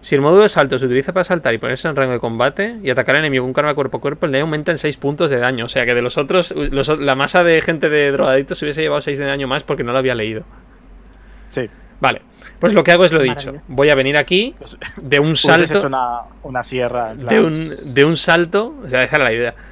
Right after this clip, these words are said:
Speaker 1: Y voy a empujar el, el, el coche
Speaker 2: Sí, para estamparlo contra
Speaker 1: para
Speaker 2: el muro, ¿no?
Speaker 1: estamparlo contra la puerta y que sea imposible abrirla.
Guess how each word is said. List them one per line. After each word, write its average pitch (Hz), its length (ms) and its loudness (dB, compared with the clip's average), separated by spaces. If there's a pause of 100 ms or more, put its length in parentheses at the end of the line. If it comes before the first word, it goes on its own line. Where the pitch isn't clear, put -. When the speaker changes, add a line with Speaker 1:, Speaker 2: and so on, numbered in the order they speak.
(360)
Speaker 1:
Y 139 380 2
voy 127 180 2
a 147 60 4
empujar 151 760 -2
el, 120 480 -4
el, 113 580 -6 (600)
el 113 560 -8
coche 143 440 0
Speaker 2:
Sí, 131 40 -4
para 135 140 -6
estamparlo 147 340 -4
contra 139 140 0
Speaker 1:
para 135 100 2
Speaker 2:
el 120 60 -2
muro, - 60 -6
¿no? 151 80 0
Speaker 1:
estamparlo 151 340 4
contra 151 180 0
la 143 100 4
puerta 165 260 2
y - 20 -2
que 156 80 -4
sea 147 100 -6
imposible 139 360 -6
abrirla. 107 360 -8